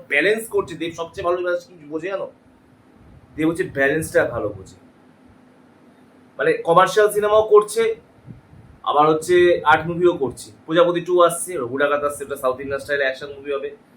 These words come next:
আবার আসছে, আহ, উম, খাদান টু নাকি বেরোবে। ও এখন পুরো ব্যালেন্স, মানে বিজনেসটা বোঝে দেব হচ্ছে। গ্রাম বাংলার অডিয়েন্সকেও ধরবে, মানে যেই অডিয়েন্সগুলো আজকে ওকে দেব বানিয়েছে, ওর পাগলু দেখে, পাগলু টু দেখে, সেই অডিয়েন্সগুলোকেও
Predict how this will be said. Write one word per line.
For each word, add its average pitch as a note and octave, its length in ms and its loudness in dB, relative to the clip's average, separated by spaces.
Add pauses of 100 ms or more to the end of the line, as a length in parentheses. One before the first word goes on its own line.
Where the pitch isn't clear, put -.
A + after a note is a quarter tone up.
(360)
আবার B2+ 320 0
আসছে, C3+ 560 0
আহ, A2 640 -4 (680)
উম, B2+ 160 -14 (220)
খাদান D#3+ 300 2
টু E3+ 200 0
নাকি D3+ 220 -2
বেরোবে। A2+ 300 -6 (640)
ও G3 80 6
এখন G3+ 280 6
পুরো A3+ 160 2
ব্যালেন্স, E3 400 2
মানে F#3+ 120 0
বিজনেসটা G3 580 0
বোঝে D#3+ 220 0
দেব D3+ 140 0
হচ্ছে। C#3+ 160 -2
গ্রাম E3 320 0
বাংলার F#3 220 0
অডিয়েন্সকেও F#3+ 500 0
ধরবে, F3+ 280 -6
মানে F3 180 -6
যেই F3+ 180 0
অডিয়েন্সগুলো F#3 440 0
আজকে F3 140 0
ওকে F3 160 -4
দেব F3 260 0
বানিয়েছে, F3+ 520 -2
ওর D#3+ 160 -2 (440)
পাগলু E3 340 4
দেখে, E3+ 300 0
পাগলু E3 300 0
টু E3+ 140 -4
দেখে, E3 200 -4
সেই E3+ 200 -4
অডিয়েন্সগুলোকেও F3+ 580 -2